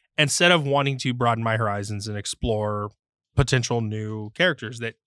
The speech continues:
deviate from the traditional means. That, for me, was a red flag.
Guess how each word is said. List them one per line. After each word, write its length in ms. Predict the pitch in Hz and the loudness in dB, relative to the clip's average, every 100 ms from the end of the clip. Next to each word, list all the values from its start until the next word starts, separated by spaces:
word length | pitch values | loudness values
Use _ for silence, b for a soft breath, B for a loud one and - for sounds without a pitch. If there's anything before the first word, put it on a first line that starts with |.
| _ | _
deviate 500 | 127 120 120 113 104 | -4 -2 0 -2 -2
from 240 | 123 110 107 | -4 -4 -6
the 140 | 107 110 | -8 -8
traditional 420 | - 110 107 120 | -6 -8 -8 -6
means. 380 | 160 165 - - _ _ _ _ _ _ _ _ _ _ _ _ _ 160 | -6 -6 -12 -20 _ _ _ _ _ _ _ _ _ _ _ _ _ -4
That, 320 | 160 185 - | 2 2 0
for 140 | - 160 | -2 2
me, 140 | 143 | 4
was 140 | 135 120 | 4 4
a 40 | |
red 160 | 110 - | 2 0
flag. 280 | 107 - | -8 -10